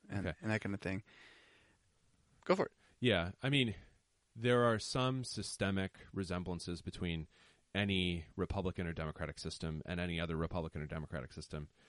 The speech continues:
Speaker 2: just because you're running the machine in a certain similar way.
Speaker 1: Mm.
Speaker 2: The difference is that most pre-modern states are not ideological.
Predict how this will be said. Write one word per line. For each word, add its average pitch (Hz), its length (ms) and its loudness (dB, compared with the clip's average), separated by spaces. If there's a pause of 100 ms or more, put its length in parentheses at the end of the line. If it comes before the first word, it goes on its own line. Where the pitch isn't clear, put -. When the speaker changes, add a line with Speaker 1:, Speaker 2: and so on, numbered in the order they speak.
(200)
Speaker 2:
just 90 200 0
because 82 320 -2
you're 80 80 0
running 78 520 -2 (200)
the 85 80 -4
machine 78 680 -4
in 82 180 -6
a 78 60 -4
certain 80 320 -6
similar 82 380 -6
way. 73 260 -6
Speaker 1:
Mm. 120 280 2 (760)
Speaker 2:
The 101 100 -4
difference 110 720 0
is 90 280 0
that 82 360 0 (500)
most 101 640 2 (300)
pre-modern 90 640 2
states - 520 -2 (100)
are 90 140 0
not 87 440 0
ideological. 80 840 -4